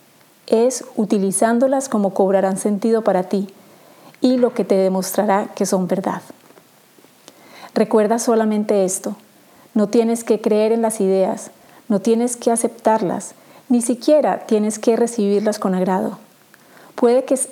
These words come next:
que hasta te opongas vehementemente a algunas de ellas. Nada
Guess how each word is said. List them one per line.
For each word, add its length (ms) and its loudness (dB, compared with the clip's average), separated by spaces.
que 140 2
hasta 220 0
te 180 0
opongas 560 0
vehementemente 1000 0
a 140 0
algunas 440 0
de 200 2
ellas. 380 -4
Nada 580 0